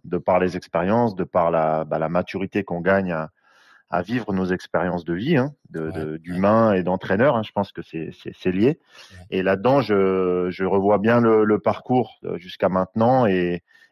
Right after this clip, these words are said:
Speaker 1: et j'espère continuer à alimenter, euh, ce costard et qu'il soit toujours, on va dire, taillé, euh,
Speaker 2: À mesure.
Speaker 1: taillé <laughs> sur mesure pour, euh, voilà, à mesure pour, euh,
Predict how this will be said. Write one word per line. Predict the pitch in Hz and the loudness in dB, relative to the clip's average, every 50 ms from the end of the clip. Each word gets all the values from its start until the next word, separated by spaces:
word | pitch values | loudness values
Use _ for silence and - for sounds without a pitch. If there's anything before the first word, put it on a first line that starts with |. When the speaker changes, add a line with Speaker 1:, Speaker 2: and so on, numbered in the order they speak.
| _ - | _ -6
Speaker 1:
et | 98 92 | -4 0
j'espère | 92 98 - - 123 117 - - | 0 -2 0 2 0 0 2 2
continuer | 113 104 - - 98 101 107 104 | -2 -4 -2 -2 -2 2 2 2
à | |
alimenter, | 98 95 95 98 95 98 - - 110 107 104 | 2 2 2 0 0 0 0 0 0 0 2
euh, | 95 90 85 85 82 | 2 0 0 -2 -4
ce | 80 - 92 | -6 -8 -10
costard | - - 92 - - - 110 107 95 92 | -8 -8 -8 -6 -2 0 2 2 2 2
et | 87 85 85 85 85 85 82 - | 0 0 0 0 -2 -2 -4 -6
qu'il | - - - | -10 -12 -8
soit | - 90 | -6 -6
toujours, | - - 104 98 104 117 - - | -6 -6 -8 -4 -4 -4 -4 -2
on | 92 | -2
va | 87 90 | -2 -2
dire, | 92 90 87 - | -2 -4 -6 -6
taillé, | _ - 95 98 98 104 98 | _ -2 0 0 2 0 0
euh, | 92 87 82 80 - _ _ _ - - - - - - | 0 -2 -4 -8 -10 _ _ _ -20 -20 -20 -20 -20 -14
Speaker 2:
À | 123 120 | -10 -6
mesure. | 117 113 117 | -2 0 0
Speaker 1:
taillé | 113 107 107 131 131 | 0 2 2 0 0
<laughs> | |
sur | - - - 101 | 0 0 0 2
mesure | 113 113 110 110 104 117 131 139 131 - | 2 2 2 2 2 2 0 0 0 -2
pour, | - 95 95 | -4 0 0
euh, | 98 92 92 | 2 0 0
voilà, | 87 92 101 104 101 101 | -2 0 0 2 4 4
à | 101 | 2
mesure | 101 104 98 104 120 117 | 2 0 0 -2 -4 -4
pour, | - - 90 92 | -4 -4 -2 -2
euh, | 90 | -2